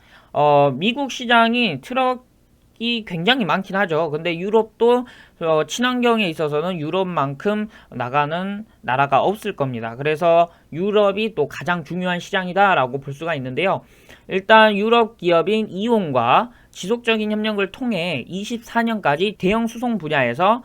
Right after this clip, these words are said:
경쟁력 있는 수소 패키지를 개발을 한다고 합니다. 그래서 이십삼 년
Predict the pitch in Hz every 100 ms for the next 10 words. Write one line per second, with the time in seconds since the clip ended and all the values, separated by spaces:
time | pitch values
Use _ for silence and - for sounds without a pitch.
0 | _ - 156 165 180 220 220 214 151 160
1 | 214 247 247 _ _ _ - 240 240 233
2 | - 151 127 131 180 - 139 143 147 160
3 | 170 165 160 175 131 127 120 - - -
4 | 139 156 165 165 185 202 220 185 170 180
5 | 220 226